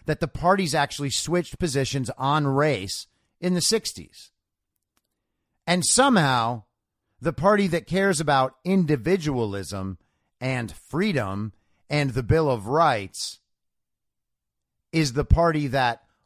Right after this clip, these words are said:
also groups people by race? No. The collectivist party in this country is the Democrat Communist Party. That's who does, does that.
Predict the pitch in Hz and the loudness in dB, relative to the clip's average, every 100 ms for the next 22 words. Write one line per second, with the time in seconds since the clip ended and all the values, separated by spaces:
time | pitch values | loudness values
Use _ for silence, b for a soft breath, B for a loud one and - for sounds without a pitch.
0 | _ - 170 185 - 185 170 175 - _ | _ 0 4 4 2 4 4 2 -4 _
1 | _ - - 127 175 160 - - 185 - | _ -10 0 2 4 2 -2 0 -2 0
2 | 208 135 - 135 135 117 104 127 170 233 | -2 -2 2 2 2 -2 -4 -2 -2 -4
3 | - - - _ _ _ _ _ _ _ | -6 -8 -14 _ _ _ _ _ _ _
4 | _ - 165 147 110 92 87 92 95 92 | _ -6 -4 -2 -2 -2 -4 -4 -4 -2
5 | 92 92 92 82 _ _ _ _ _ _ | -2 -2 -4 -6 _ _ _ _ _ _
6 | _ _ _ _ _ _ _ _ - 147 | _ _ _ _ _ _ _ _ -6 -2
7 | 185 208 226 226 208 - 208 220 175 143 | 0 0 -2 -4 -6 -2 0 0 0 -2
8 | 127 - 190 208 120 101 92 90 _ _ | -4 -4 -4 -4 -6 -8 -10 -12 _ _
9 | _ - 143 160 160 165 175 165 170 214 | _ -10 -6 -2 -2 -2 -4 -4 -4 -2
10 | 220 123 - 98 78 55 _ _ _ _ | -2 -4 -6 -10 -10 -14 _ _ _ _
11 | _ _ _ _ - 190 233 208 127 117 | _ _ _ _ -6 -2 -2 -4 -2 -4
12 | 76 82 _ 131 110 85 80 55 | -6 -18 _ -8 -6 -8 -14 -16